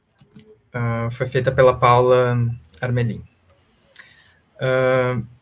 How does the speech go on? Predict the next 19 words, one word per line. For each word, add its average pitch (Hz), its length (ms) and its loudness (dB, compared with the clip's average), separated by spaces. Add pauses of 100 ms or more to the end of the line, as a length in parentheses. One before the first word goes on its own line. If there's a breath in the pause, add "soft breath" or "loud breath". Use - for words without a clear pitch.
(280)
Baker, 151 420 0
dois 156 200 0
mil 143 120 4
e 139 40 0
três, 131 400 0
propõe 131 360 -2
que 139 100 -4
o 139 40 2
adjetivo 127 760 -4
não 131 200 0
licencia 147 480 -2
argumentos, 120 760 -2
precisando 131 480 -2
de 135 100 -6
projeções 127 840 -2
adicionais. 120 840 -6
Na 120 140 -2
sua 123 180 0
estrutura, 143 800 0